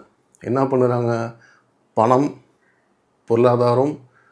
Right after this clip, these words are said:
உம், அதுக்கான ஒரு பொருளாதாரத்தை சப்போர்ட் பண்ணக்கூடிய ஒரு உதவிகள், சந்தர்ப்பங்கள், வாய்ப்புகள் அனைத்தும் அவருக்கு கிடைக்குது.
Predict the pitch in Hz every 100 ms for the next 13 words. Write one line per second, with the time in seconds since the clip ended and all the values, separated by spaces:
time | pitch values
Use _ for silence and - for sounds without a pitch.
0 | _ _ _ _ _ _ 113 110 110 107
1 | 101 - 117 117 113 110 107 104 107 101
2 | 98 117 143 135 127 - 113 - 113 -
3 | 127 123 120 113 113 107 113 101 104 -
4 | _ _ _ _ _ _ _ _ _ 120
5 | 147 139 139 156 160 - _ _ _ -
6 | - - 117 147 147 147 147 151 - _
7 | _ _ _ _ 104 107 120 151 - 135
8 | 143 147 - _ _ _ _ 107 123 135
9 | 135 - 156 127 113 107 127 - 104 107
10 | 104 98 95 151